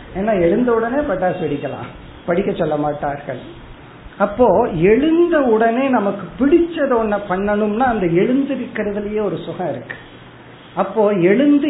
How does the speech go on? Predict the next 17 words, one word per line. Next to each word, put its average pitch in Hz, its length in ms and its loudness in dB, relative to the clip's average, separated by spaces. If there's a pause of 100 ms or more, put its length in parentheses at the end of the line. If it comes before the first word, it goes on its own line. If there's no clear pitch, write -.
எக்ஸர்சைஸ் 254 680 -2
பண்றதுல 208 640 -2
மைண்ட் 202 360 -2
ஒரு 170 200 0
சுகத்தை 196 440 -2
அனுபவிச்சிடுதுன்னா 160 1000 -2 (720)
பிறகு 180 320 0
அது 165 220 -2
நமக்கு 156 440 -4
வந்து 139 340 -4 (400)
அதிக 202 520 -4
சுகம், 147 440 -6 (420)
தூங்குறத 247 840 2
விட 185 240 0 (160)
நூறு 202 500 0
மடங்கு 147 520 -2
சுகம். 139 440 -8